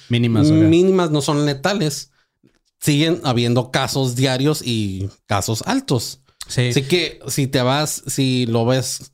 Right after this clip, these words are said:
Speaker 2: ah, de forma, digamos, analítica y como mencionamos hace ratito en, en estadísticas, las probabilidades tienden a, a darse que sí va a ser mucho más alto y puede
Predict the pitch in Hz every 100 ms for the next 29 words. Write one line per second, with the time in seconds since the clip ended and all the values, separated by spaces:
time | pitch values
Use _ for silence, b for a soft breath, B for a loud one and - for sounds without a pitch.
0 | - 139 131 123 135 135 139 135 123 104
1 | - b b _ _ - 123 131 135 139
2 | 117 104 151 156 135 156 147 135 120 117
3 | 110 110 - 113 123 123 123 123 110 117
4 | 127 120 117 117 120 117 - 110 127 -
5 | 165 208 - B B B - 123 156 139
6 | 135 127 127 147 135 139 127 131 123 117
7 | 110 117 110 104 104 101 110 117 107 135
8 | 127 135 101 87 - - 117 104 101 107
9 | 107 107 110 - 107 113 113 120 135 135
10 | 147 135 120 - 123 110 113 101